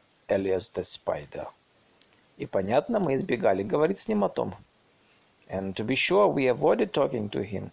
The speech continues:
что сестра его Варенька собирается за Абош Паука. About his sister Варенька marrying alias the spider.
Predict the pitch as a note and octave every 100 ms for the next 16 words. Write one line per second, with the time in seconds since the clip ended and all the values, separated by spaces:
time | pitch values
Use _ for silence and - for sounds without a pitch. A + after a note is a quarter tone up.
0 | _ _ - _ _ _ - G2+ - A2
1 | B2 C3+ C3+ B2+ A2+ A#2+ B2 A#2+ - A#2+
2 | A#2 A2+ A2+ - G#2+ G#2 A2 A2 G2 -
3 | - - G#2 G#2+ - - - _ _ _
4 | _ _ _ _ _ _ _ _ _ _
5 | _ - G#2+ - B2+ D3 - A#3 - E3+
6 | C3 B2+ C3 A#2+ A2 C3+ D#3 D3+ C#3 -
7 | G2+ A#2 C3+ - - - - - A3 A3
8 | F#2+